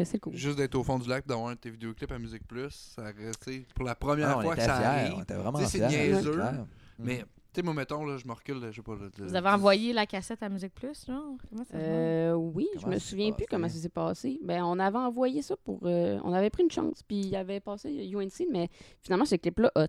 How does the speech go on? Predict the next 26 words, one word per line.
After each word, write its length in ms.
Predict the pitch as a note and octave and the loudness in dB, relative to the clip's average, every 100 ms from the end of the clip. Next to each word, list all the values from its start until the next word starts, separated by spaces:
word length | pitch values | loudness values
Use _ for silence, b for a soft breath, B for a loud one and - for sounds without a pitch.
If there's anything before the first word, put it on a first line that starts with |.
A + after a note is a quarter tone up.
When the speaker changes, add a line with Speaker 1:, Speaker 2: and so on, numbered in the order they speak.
| - | 2
Speaker 1:
tellement 400 | - A#3 A3 B3 | 4 4 4 0
roulé, 460 | A3+ G3 F#3 G3+ A#3+ - | 0 2 4 4 2 -2
puis 80 | E3+ | 0
Speaker 3:
Ouais. 100 | F#3 | 2
Speaker 1:
même 220 | A3+ B3+ | 2 -2
sur 180 | - F3+ | -2 -2
YouTube, 440 | F3 E3+ G#3+ G3+ | -2 0 0 -2
c'est 340 | - E3 D#3 D#3+ | -2 0 2 0
genre, 160 | E3 | 0
on 140 | D#3+ D3+ | 2 4
a 80 | |
passé 320 | D#3 D#3+ E3 G3 | 4 2 2 0
le 60 | |
dix 200 | D#3+ D3 | -2 -4
mille, 360 | D#3+ E3+ F3 D3+ | -2 0 0 0
euh, 60 | D3 | 4
Speaker 4:
Ah 200 | D4 F#3+ | 6 6
ouais ? 280 | D3+ D#3+ C#4 | 4 4 2
Speaker 1:
genre, 180 | C4+ - | 2 0
ouais, 120 | F3 | -2
Speaker 3:
Ouais. 20 | |
Speaker 1:
ça 200 | - D#3 | 0 -2
a 20 | D3 | -4
roulé 300 | F3+ F#3 G#3 | -6 -6 -6
sans 320 | - G3 G#3 F#3 | -6 -2 0 0
arrêt. 320 | E3 F3 | 0 -2